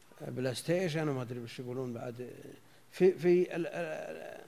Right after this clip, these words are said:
في ال-، الاعتكاف، جابوها ال-، الأطفال الاعتكاف من أجل ترغيبهم في هذا.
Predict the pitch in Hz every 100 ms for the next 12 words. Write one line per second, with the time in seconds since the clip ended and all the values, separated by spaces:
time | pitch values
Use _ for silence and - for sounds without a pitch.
0 | - - - - - - 180 180 170 151
1 | 151 139 120 - 160 147 180 - 196 147
2 | - - - - - - - - - 175
3 | 190 156 151 147 143 147 139 - 175 156
4 | 143 147 175 170 156 147 151 139 156 147
5 | 160 185 147 113 107 131 117 113 -